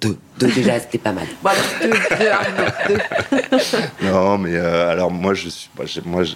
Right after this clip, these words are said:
Speaker 3: il y a, il y a quelqu'un que j'aime, le travail de quelqu'un que j'aime beaucoup,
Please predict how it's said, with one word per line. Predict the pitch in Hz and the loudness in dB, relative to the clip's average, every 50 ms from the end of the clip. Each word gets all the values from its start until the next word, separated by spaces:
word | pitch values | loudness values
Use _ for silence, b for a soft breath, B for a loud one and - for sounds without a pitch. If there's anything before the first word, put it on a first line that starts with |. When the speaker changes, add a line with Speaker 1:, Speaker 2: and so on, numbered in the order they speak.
| - - - | -10 -14 -14
Speaker 3:
il | 52 | -12
y | - | -12
a, | - - - - | -10 -10 -8 -6
il | - | -6
y | - | -6
a | |
quelqu'un | - - 95 82 - - 95 | -4 -2 -4 -2 0 0 -2
que | 90 | -2
j'aime, | 82 87 82 80 85 82 - - 78 | -2 -6 -6 -6 -8 -12 -10 -8 -6
le | 87 90 | -6 -4
travail | - - 110 104 98 | -2 0 0 0 0
de | 90 | -2
quelqu'un | - - 87 - - 92 | -4 -6 -6 -4 -4 -4
que | 87 | -4
j'aime | 80 85 80 85 | -4 -4 -4 -4
beaucoup, | 85 92 95 95 - - - - 101 98 | -2 -2 -2 -2 -4 -6 -6 -4 -4 -4